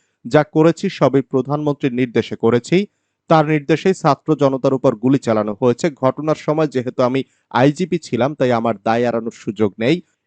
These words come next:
এ কারণেই আমি নিয়তি মেনে নিয়েছি, যা হওয়ার তাই হবে, এটা মাথায় রেখেই আমি আত্মসমর্পণের সিদ্ধান্ত নেই।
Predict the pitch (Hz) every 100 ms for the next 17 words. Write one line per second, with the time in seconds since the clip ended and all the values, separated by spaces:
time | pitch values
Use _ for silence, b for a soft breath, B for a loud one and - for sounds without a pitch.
0 | - 156 185 180 170 131 - 123 131 131
1 | 160 170 170 127 127 143 131 107 - 151
2 | 196 _ - 196 123 110 127 151 151 -
3 | 131 143 113 98 139 117 113 107 101 113
4 | 104 117 - 170 165 156 113 - 131 139
5 | 131 127 131 - 117 101 104 101 104 135